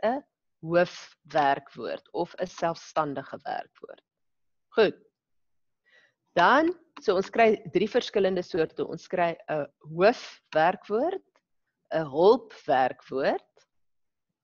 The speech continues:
So dit is die werkwoord wat saam met hierdie, die hoofwerkwoord gaan. Hy help die hoofwerkwoord. En dan kry ons 'n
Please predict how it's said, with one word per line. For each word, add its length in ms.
So 140
dit 200
is 140
die 340
werkwoord 500
wat 180
saam 320
met 140
hierdie, 360
die 200
hoofwerkwoord 600
gaan. 180
Hy 180
help 500
die 400
hoofwerkwoord. 1000
En 200
dan 180
kry 180
ons 320
'n 80